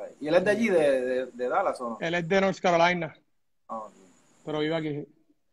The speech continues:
Speaker 1: Ok. Eh, uh.
Speaker 2: Ya estamos, ya estamos.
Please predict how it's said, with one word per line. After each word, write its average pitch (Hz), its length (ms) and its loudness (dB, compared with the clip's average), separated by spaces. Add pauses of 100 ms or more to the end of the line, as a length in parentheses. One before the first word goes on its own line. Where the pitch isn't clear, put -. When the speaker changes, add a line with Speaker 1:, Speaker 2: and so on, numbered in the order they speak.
(720)
Speaker 1:
Ok. 117 220 -8 (840)
Eh, 117 760 -4 (1120)
uh. 135 260 -2
Speaker 2:
Ya 170 60 4
estamos, 208 360 10
ya 185 80 10
estamos. 202 420 8